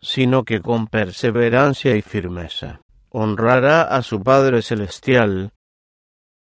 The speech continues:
Cuando exaltamos fielmente el nombre de Dios,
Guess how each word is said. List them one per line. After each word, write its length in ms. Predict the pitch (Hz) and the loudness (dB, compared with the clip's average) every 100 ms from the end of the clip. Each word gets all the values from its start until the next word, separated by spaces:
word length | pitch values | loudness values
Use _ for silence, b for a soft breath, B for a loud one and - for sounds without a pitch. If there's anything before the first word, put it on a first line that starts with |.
| _ _ _ | _ _ _
Cuando 520 | - 120 127 127 147 | -2 2 4 4 2
exaltamos 800 | 135 - 123 101 156 139 131 - | 0 -2 -2 0 2 2 2 -2
fielmente 840 | - 156 143 139 143 143 147 131 | 0 2 2 2 -2 0 0 2
el 160 | 123 113 | 2 0
nombre 380 | 127 139 131 120 | 0 0 0 0
de 220 | 110 104 | 0 0
Dios, 420 | 110 113 113 - | 0 0 -2 -14